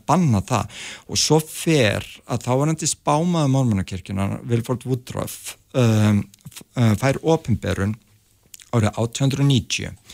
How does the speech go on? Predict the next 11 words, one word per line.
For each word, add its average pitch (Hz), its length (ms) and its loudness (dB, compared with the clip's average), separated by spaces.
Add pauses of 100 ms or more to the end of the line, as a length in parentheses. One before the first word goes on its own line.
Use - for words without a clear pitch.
(420)
um 120 200 6
það 117 440 2 (160)
að, 113 520 0 (400)
eh, 120 180 4
það 113 180 -2
sé 120 220 -2
grundvallaratriði 123 1040 -2 (240)
innan 110 460 2
kirkjunnar, - 600 -8 (340)
eh, 107 280 2
að, 107 360 2